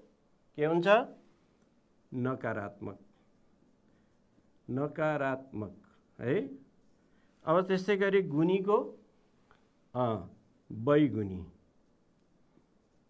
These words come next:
त्यस्तै गरी उकालो,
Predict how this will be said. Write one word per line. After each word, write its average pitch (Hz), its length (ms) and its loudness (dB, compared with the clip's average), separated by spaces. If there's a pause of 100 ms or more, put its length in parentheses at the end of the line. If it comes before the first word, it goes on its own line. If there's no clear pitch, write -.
(2000)
त्यस्तै 190 320 2
गरी 202 240 4
उकालो, 190 720 2